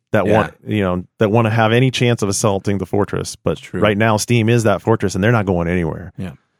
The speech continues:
Speaker 1: So I, I don't know. I don't, I think that stuff like, like you were talking about, although, you know, there, I, I was actually looking through the software because it's bizarre, 'cause it, I, I kinda caught my, they have, they do have some stuff that's just not really related. Like, they have a,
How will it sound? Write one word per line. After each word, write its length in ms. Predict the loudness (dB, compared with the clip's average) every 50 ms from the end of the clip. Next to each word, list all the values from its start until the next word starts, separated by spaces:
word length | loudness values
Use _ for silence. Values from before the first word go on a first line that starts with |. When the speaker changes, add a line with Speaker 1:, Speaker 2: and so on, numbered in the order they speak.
| _ _ _ _ _
Speaker 1:
So 120 | -4 -2 0
I, 100 | 0 -2 -2
I 100 | -2 0
don't 160 | 0 2 0
know. 100 | 0 0
I 80 | 0 0
don't, 200 | 0 0 -2 -4 -8 _ _ _ _ _ _ -16 -16 _ _ _ _ _ _ _ _ _ _ _ _
I 80 | 4 4
think 160 | 6 6 4
that 100 | 2 2
stuff 300 | 2 2 2 2 4 4
like, 280 | 2 2 2 -2 -6 -4
like 140 | -2 0 2
you 40 | 2
were 60 | 2
talking 220 | 4 4 4 4
about, 180 | 4 2 4 4
although, 280 | 4 6 6 6 4 4
you 100 | 4 4
know, 140 | 4 4 4
there, 280 | 4 4 4 4 4 4 2
I, 80 | 0 0 0 2 2 2
I 20 | 2
was 120 | 4 4
actually 260 | 2 0 2 0 0
looking 280 | 2 2 2 2 0 0
through 160 | 0 0 0
the 80 | 0 0
software 520 | 0 0 0 0 0 -2 -4 -4 -4 -6
because 240 | -6 -8 -6 -4 -4
it's 140 | -4 -4 -6
bizarre, 480 | -6 -4 -2 0 2 2 4 2 0
'cause 180 | -2 -4 -4 -4
it, 100 | -4 -4 -2
I, 160 | -2 -4 -4 -2
I 100 | -4 -6
kinda 240 | -6 -4 -6 -6 -4
caught 160 | -4 -4 -4
my, 260 | -2 -4 -2 -4 -6 -8 -10 -14 -20 _ _
they 80 | _ 2
have, 220 | 2 2 2 0 0 _
they 120 | 2 4
do 80 | 4 4
have 120 | 4 4
some 140 | 2 0 0
stuff 220 | 2 2 2 2
that's 160 | 0 -4 -2
just 180 | -6 -6 -2 0
not 180 | 0 0 0 0
really 200 | -2 -2 0 0
related. 340 | 0 0 0 0 0 -2
Like, 140 | -4 -4 -4
they 100 | -2 -2
have 180 | -2 0 0 0
a, 120 | 0 -2